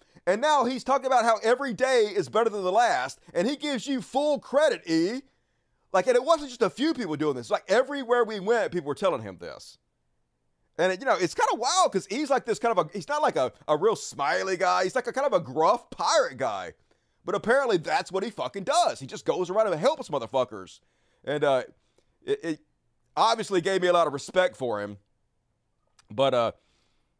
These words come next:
it showed me that I was right to put my trust in him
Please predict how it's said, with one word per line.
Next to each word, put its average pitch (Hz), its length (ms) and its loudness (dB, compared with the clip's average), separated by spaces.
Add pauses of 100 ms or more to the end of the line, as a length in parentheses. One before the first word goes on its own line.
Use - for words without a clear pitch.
(260)
it 180 140 2
showed 294 340 2
me 165 220 -2
that 175 120 0
I 190 120 4
was 165 180 -2
right 202 240 2
to - 60 -18
put 175 120 -6
my 156 120 0
trust 220 380 -2
in 123 80 -8
him 95 340 -10